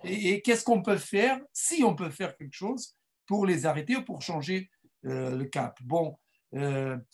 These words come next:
c'est pourquoi il est écrit de cette façon. C'est, il, il me serait impossible de raconter ce que je voulais raconter,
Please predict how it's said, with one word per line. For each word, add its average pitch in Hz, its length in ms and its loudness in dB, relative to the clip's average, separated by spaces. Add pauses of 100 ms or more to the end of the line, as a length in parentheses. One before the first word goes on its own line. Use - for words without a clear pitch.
(180)
c'est - 180 0
pourquoi 262 340 2
il 240 120 4
est 220 140 4
écrit 208 300 0
de 180 100 -4
cette 202 240 -2
façon. 196 480 -6 (280)
C'est, 214 220 2 (200)
il, 240 260 2
il 220 160 6
me 226 140 4
serait 202 380 2
impossible 226 920 0 (220)
de 165 100 -2
raconter 202 580 2
ce - 100 -6
que 175 200 -4
je 151 120 -4
voulais 214 300 2
raconter, 147 680 -2